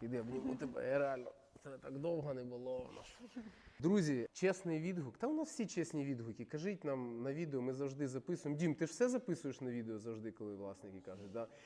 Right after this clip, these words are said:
І бувають такі відгуки, що нам там то, то, то, то, то. Ми кажемо: «Все, ми справимося, ми зробимо, це круто». Що робити? Треба рухатися вперед. Нічого ідеального в житті не буває, поки ми самі того не зробимо, не пропрацюємо.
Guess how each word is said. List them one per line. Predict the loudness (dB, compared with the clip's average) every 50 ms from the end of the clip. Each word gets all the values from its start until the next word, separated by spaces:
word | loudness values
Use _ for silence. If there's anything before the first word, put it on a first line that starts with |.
| -16 -4 -2
І | -2
бувають | 4 6 8 8 8 8
такі | 4 0 2 2 2
відгуки, | 2 4 4 4 4 4 4 2 2
що | 2 4 6
нам | 8 8 8 6
там | 6 4 4 4 0 -4 -6 2 4 4 4 4 4 2
то, | 4 2 2
то, | 4 2 2 2 2
то, | 2 2 2 2
то, | 2 0 2
то. | 4 6 6 6
Ми | 6 6 6
кажемо: | 6 6 6 4 2 0
«Все, | -2 -4 -4 2 6 8 10 10 10 10 8 6
ми | 4 4 4
справимося, | 2 2 0 4 6 6 8 8 6 6 4 0 0 -2 0
ми | 2 2 2
зробимо, | 2 2 4 6 6 6 6 6 4 0 0 -2 -4 -4
це | -4 -4 -2
круто». | 0 2 4 4 4 2 0 -2 -4 -6 -6 -8 -14 _ _
Що | -10 -4 -2 0
робити? | 0 0 -2 -4 -6 -4 -2
Треба | -2 0 2 2
рухатися | 0 0 -2 -4 -4 -4 -6 -6
вперед. | -6 -4 0 2 2 2 0 -2 -10 -14 -6
Нічого | -4 -4 -2 0 0 0 0 2 0
ідеального | 0 0 2 2 2 2 0 -2 -2
в | -4
житті | -6 -8 -6 -4 -2
не | -2 -2
буває, | -2 -2 -2 -2 0 0 0 -2 -4 -6 -8 -10
поки | -12 -10 -8 -6
ми | -6 -6
самі | -6 -4 -4 -4 -4 -4
того | -6 -8 -6 -4 -4
не | -4 -4 -4
зробимо, | -4 -4 -4 -2 -2 -2 -4 -4 -6 -8 -12 -20 -20 _ _ _ _
не | -8 -6
пропрацюємо. | -2 -2 -4 -2 -4 -6 -6 -6 -6 -4 -4 -4 -2 -4 -6 -8